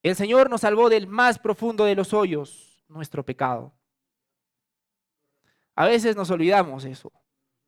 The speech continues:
¿no? "Ay, Dios me ha salvado de un accidente", sí,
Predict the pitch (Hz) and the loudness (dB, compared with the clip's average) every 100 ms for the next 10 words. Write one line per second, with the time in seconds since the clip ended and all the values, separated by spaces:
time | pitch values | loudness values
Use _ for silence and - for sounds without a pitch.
0 | _ 156 196 285 _ _ _ _ _ _ | _ -4 -4 -4 _ _ _ _ _ _
1 | _ _ _ _ _ _ - - 170 190 | _ _ _ _ _ _ -14 -10 -6 -4
2 | 180 190 180 165 170 165 160 160 - 151 | -4 -6 -4 -2 0 0 -2 -6 -8 -4
3 | 151 147 135 131 156 135 165 | -2 -4 -8 -12 -12 -12 -16